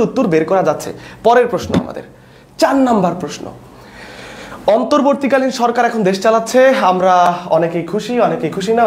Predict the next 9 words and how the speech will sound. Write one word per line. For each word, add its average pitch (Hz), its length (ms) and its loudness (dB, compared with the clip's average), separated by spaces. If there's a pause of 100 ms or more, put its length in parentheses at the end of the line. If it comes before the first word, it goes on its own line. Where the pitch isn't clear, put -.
অনেক 170 120 2 (180)
আলোচনা, 214 320 2 (140)
সমালোচনা 170 440 2 (680)
এবং 165 160 6 (580)
বিভিন্ন 269 340 6 (920)
সম্ভাবনা, 240 460 4 (220)
দুর্ভাবনার 202 600 2
মধ্য 160 160 0 (120)
দিয়েই 208 200 4